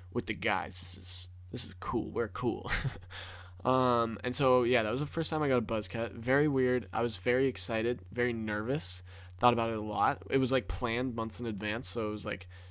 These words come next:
it's kinda like one of those things where, like, I don't know, I like having things to look forward to. So that's why I like shopping online recently. Like, I like, uh, I like Depop right now. Weird thing. I like Depop 'cause I like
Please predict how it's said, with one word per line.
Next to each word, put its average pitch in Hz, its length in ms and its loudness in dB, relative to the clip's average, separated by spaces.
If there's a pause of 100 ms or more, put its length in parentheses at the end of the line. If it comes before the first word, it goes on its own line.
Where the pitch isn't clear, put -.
(320)
it's - 220 10
kinda 202 200 0
like 208 200 -2
one 135 200 -2
of 139 60 -2
those 131 180 -4
things 131 220 -6
where, 127 100 0
like, 110 240 -2 (360)
I 135 60 2
don't 120 100 2
know, 107 100 -4
I 143 120 8
like 139 240 6
having 143 300 0
things 127 420 -2
to 131 80 0
look 117 140 -2
forward 110 460 -4
to. 147 340 2 (420)
So 127 420 4
that's 131 240 0
why 196 120 0
I 202 40 0
like 135 220 0
shopping 117 760 0
online 107 460 -2
recently. 160 540 0
Like, 123 180 2
I 117 100 2
like, 113 380 0
uh, 110 340 0 (680)
I 123 60 2
like 117 500 4 (880)
Depop 131 540 6
right 190 160 4
now. 220 240 2
Weird 135 300 2
thing. 156 180 -4 (260)
I - 40 6
like 156 160 6
Depop 147 420 4
'cause 127 160 0
I 127 80 4
like 117 460 0